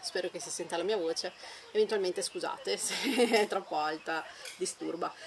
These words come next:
Il video sarà lungo, molto lungo, eh, perché come dicevo su Instagram,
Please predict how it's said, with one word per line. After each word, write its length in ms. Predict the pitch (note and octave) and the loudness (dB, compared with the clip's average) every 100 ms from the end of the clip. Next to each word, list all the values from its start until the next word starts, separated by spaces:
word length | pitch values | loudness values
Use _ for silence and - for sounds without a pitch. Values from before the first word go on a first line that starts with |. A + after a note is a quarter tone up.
| - | -12
Il 100 | - | -4
video 260 | A3 B3+ A3 | 2 6 6
sarà 280 | - F#3+ F#3 | 8 6 6
lungo, 520 | F#3+ G#3 G3+ F#3+ G#3 | 6 4 2 2 2
molto 340 | G3+ F#3 - | 2 0 0
lungo, 560 | F#3 F#3 F3 F3 G3 D#4+ - - - | 0 2 2 2 2 -2 -4 -16 -12
eh, 300 | - G3 F#3+ F3+ | -2 0 0 0
perché 840 | F#3+ F3+ F#3+ F#3 F#3 F3+ F3 E3+ - | -2 0 2 4 4 2 2 0 -2
come 340 | F3+ F3 E3 | -4 -2 -2
dicevo 340 | D#3 E3 E3 E3 | -4 -4 -2 -4
su 240 | - E3 | -4 -2
Instagram, 800 | E3+ F3+ E3+ E3 E3 E3+ D#3+ D#3+ | -2 -2 -2 -2 -4 -4 -4 -6